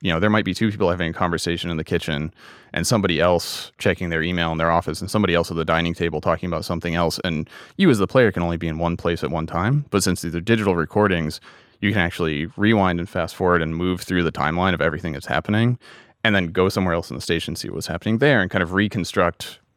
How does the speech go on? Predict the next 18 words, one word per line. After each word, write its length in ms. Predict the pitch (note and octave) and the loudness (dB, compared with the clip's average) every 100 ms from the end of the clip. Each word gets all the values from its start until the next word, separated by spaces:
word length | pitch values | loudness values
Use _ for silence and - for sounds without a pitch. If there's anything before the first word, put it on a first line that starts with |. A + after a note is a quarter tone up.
| _ | _
the 220 | - G#2 | 0 2
entire, 680 | F#2 E2 E2 F2 E2 D#2+ D#2+ - _ | 2 0 0 2 2 0 -4 -10 _
you 160 | A2 E2 | -2 0
know, 80 | |
moment 440 | E2 F#2 G2 F2+ - | 0 0 0 0 -2
in 240 | F2 E2+ D#2+ | -4 -2 -2
this 180 | D#2+ | -4
crew's 380 | - F#2 E2 E2 | -4 -4 -2 -2
life 240 | D2 D#2 - | -2 -2 -4
at 60 | |
this 140 | C#2 - | -8 -6
time. 260 | D#2 C2 - - - - | -6 -6 -10 -18 -18 0
And 140 | D3 | 2
so 220 | C3+ C#3 - - | 6 6 4 2
it's, 220 | C3+ - | 0 2
it's 160 | A#2+ A2 | 0 2
a 60 | |
different 760 | G2+ - G2+ - G2 F2+ E2+ - | 0 2 2 2 0 0 -4 -12